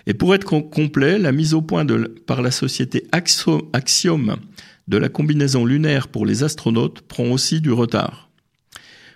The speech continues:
Pour conclure, le retour des Américains sur la Lune reste encore difficile à prévoir, et comme je l'ai souvent répété ici, il est bien possible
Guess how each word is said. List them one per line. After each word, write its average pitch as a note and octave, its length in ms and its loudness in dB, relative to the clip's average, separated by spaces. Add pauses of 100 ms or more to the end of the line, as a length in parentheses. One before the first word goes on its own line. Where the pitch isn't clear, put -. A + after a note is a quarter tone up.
(140)
Pour C3 160 0
conclure, G3 480 4
le C#3+ 100 4
retour E3 340 2
des C#3+ 200 0
Américains C#3 400 0
sur D3 220 0
la C#3+ 120 2
Lune E3+ 220 2
reste B2+ 280 -2
encore C3+ 280 -2
difficile D#3 500 0
à C#3 60 0
prévoir, A2+ 520 2 (640)
et G#2+ 120 -2
comme D#3 200 2
je D3 80 2
l'ai D3 140 2
souvent F#3+ 340 2
répété D#3 400 0
ici, D3 500 -2 (140)
il A2+ 140 -2
est A#2+ 80 0
bien D#3+ 240 0
possible D3 560 -2